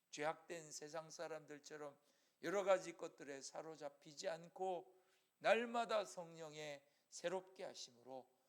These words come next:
새로워지는 오늘 한날이 되시기를 주의 이름으로 축복합니다. 기도하겠습니다.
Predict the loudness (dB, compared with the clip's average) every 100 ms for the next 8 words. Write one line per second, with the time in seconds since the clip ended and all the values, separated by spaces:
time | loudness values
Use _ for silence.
0 | _ -20 -8 -2 0 0 0 -6 -8 -10
1 | -14 _ _ _ _ -20 -18 -14 -14 -8
2 | -6 -6 -10 -12 -14 -14 -16 -10 -10 -10
3 | -16 _ _ _ -18 -12 -10 -10 -14 -16
4 | -6 -4 -4 -8 _ -18 -10 -8 -8 -10
5 | -14 -14 -12 -12 -16 _ _ _ _ _
6 | _ _ _ _ -20 -16 -14 -14 -18 -20
7 | -20 _